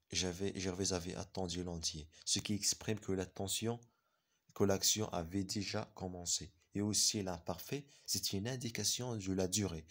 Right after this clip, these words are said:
comme dans le texte, pendant qu'il guettait son retour. Et pendant qu'il attendait son retour, et une attente angoissée. Hana kay-, hatta l'imparfait. Concernant le cadre spatial,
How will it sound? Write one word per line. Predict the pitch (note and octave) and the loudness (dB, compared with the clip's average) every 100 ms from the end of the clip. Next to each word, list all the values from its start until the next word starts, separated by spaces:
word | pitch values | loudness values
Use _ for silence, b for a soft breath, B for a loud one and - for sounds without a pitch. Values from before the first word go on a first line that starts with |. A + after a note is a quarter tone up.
| B B | B B
comme | G#2+ G2+ | -2 0
dans | F2+ F2+ | 0 -2
le | F2 | -4
texte, | E2+ - - | -6 0 0
pendant | - G2 F2+ G2 | 0 -4 -4 -6
qu'il | G2 G2+ F2 - B B B B B - | -4 -6 -6 -8 B B B B B -6
guettait | G2+ G2 - G2+ G#2 | -2 -2 -4 -6 -2
son | - - F#2+ | 0 2 0
retour. | F2+ E2 F2 D#2+ D#2 _ _ _ _ _ _ _ _ _ _ _ _ _ _ - | -2 -4 -4 -6 -10 _ _ _ _ _ _ _ _ _ _ _ _ _ _ -10
Et | F2 E2+ - | -10 -8 -6
pendant | G2 F#2+ | -4 -4
qu'il | - F2+ | -4 -6
attendait | - F#2+ F#2+ F#2+ - | -6 -6 0 2 2
son | F#2 | 0
retour, | F2 E2+ F2 E2 F2 | -2 -4 -6 -8 -10
et | E2 E2 F2 F2+ | -10 -8 -6 -6
une | F#2 | -6
attente | F2+ - A2 - | -6 -4 -6 -4
angoissée. | G#2 F2+ F2 E2 - E2 B B B | -4 -4 -2 0 0 -4 B B B
Hana | F2+ G#2 | -8 -6
kay-, | A2+ - | -6 -8
hatta | G#2 - | -8 -4
l'imparfait. | A#2+ A2+ - E2+ - - _ _ _ B B B B - | -4 -4 -6 -8 -10 -18 _ _ _ B B B B -4
Concernant | C#3+ E3 - - A2 G#2+ A2+ | 0 4 6 4 4 4 2
le | G2+ F#2+ | 2 0
cadre | E2+ E2+ E2 | 0 -2 2
spatial, | E2+ - F#2+ - A2+ C3 C#3 | 0 2 0 0 0 -2 -4